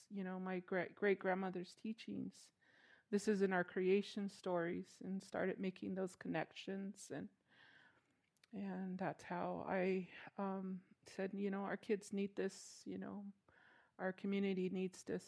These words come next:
So I, I studied with mindful schools as well, and,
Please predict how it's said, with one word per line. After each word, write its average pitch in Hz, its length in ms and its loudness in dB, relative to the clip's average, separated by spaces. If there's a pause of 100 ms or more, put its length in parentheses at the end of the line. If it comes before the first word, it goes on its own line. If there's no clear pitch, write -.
So 185 360 -4
I, 180 220 -2 (840)
I 185 300 2
studied 190 380 4
with 180 200 2
mindful 185 400 2
schools 185 640 2
as 175 220 0
well, 185 560 6
and, 180 220 -4